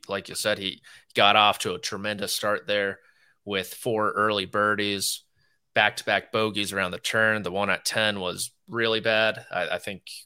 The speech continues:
you know, you or me could have made that putt. He said he played it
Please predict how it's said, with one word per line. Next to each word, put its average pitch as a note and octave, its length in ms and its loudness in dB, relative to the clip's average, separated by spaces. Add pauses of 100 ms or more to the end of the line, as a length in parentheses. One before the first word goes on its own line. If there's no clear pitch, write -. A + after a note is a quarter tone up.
(140)
you F#2 100 -12
know, G#2 160 -6 (160)
you G#2+ 180 -6
or F#2+ 60 -6
me G2+ 180 -2
could G#2+ 140 -6
have G#2+ 60 -6
made G#2+ 160 -2
that G#2 180 2
putt. A2 220 2
He G2+ 80 -4
said G2+ 180 0
he F#2 80 -2
played G#2 320 -2
it G2 140 0